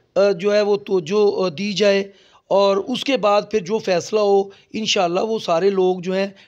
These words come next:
टैक्स भी देंगे और उसके मुताबिक, कानून के मुताबिक जो है वो अपनी ट्रांस-, मैं आखिरी बात मतलब ये कह-, कहना, इसमें ऐड करना चाहूँगा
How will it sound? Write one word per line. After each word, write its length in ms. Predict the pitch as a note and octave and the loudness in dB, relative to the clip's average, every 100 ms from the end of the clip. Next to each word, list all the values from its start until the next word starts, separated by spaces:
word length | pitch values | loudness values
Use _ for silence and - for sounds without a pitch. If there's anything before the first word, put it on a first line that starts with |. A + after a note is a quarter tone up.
| - | -8
टैक्स 300 | F#3 F3+ - | -8 -6 -8
भी 120 | G#3 | -8
देंगे 460 | G3 A3 G#3 A3 A3 - _ - | -4 -2 0 -2 -2 -8 _ -4
और 120 | F#3+ | -2
उसके 300 | B3 A#3+ B3+ | -2 -6 -4
मुताबिक, 460 | A3 - F3+ F#3 G#3 | -4 0 0 0 -2
कानून 480 | - A#3+ B3+ B3 - | -2 -2 -2 -4 -6
के 80 | A3 | -4
मुताबिक 440 | G3+ G3 F3+ F3 F#3+ | -4 0 0 0 -4
जो 160 | F3 | 0
है 60 | F#3 | 0
वो 340 | F3+ F3+ F#3 - _ - | 2 -2 -4 -10 _ -8
अपनी 240 | E3+ G3+ | -8 -6
ट्रांस-, 320 | G3 F#3 D#3 F3+ - - | -2 -2 -2 -6 -18 -4
मैं 200 | B3+ C4+ - | -2 -2 -2
आखिरी 280 | A3+ G#3+ B3+ | -4 -2 -4
बात 280 | A3 A3 A3 | 0 0 -2
मतलब 340 | G#3 G#3 G#3 | -12 -6 -4
ये 120 | G3+ - | -6 -10
कह-, 300 | - G3+ F#3 | -8 -8 -6
कहना, 200 | G3+ G3+ | -6 -8
इसमें 300 | G3 G3+ G3 | -12 -8 -2
ऐड 220 | F#3 F#3 | -2 -2
करना 280 | G3+ F#3 F3+ | -4 -4 -4
चाहूँगा 440 | F#3+ F3 E3+ E3+ | -6 -6 -2 -2